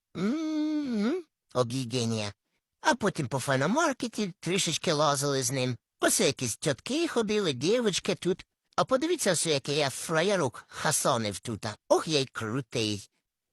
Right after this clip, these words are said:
Ну, а потім ось уже м'язку на плов жарили. Кожаний там морковку чистив, воно рис запарив, цибульку. Ну, а я йому ось, естественно ж, допомагав.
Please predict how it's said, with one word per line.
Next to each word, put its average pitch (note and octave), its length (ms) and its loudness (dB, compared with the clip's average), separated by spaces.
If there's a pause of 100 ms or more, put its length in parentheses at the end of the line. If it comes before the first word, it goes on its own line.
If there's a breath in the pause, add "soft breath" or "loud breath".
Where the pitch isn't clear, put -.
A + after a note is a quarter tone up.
(100)
Ну, A4 120 2
а C4 100 4
потім D#3+ 360 2
ось B2+ 160 2
уже B2 200 2
м'язку B2+ 380 2
на D#4+ 120 4
плов G3+ 280 0
жарили. D3 500 2 (400)
Кожаний E3 400 2
там B2 160 -2
морковку D#4 640 0
чистив, G3+ 460 0
воно C3 260 2
рис A#3+ 200 2
запарив, D#3 680 -2 (320)
цибульку. G#3+ 760 0 (240)
Ну, G4+ 120 0
а B3+ 140 4
я E3+ 180 2
йому F#3 240 2
ось, D3 220 0
естественно D#3 720 0
ж, A2+ 80 -6
допомагав. C3 640 -2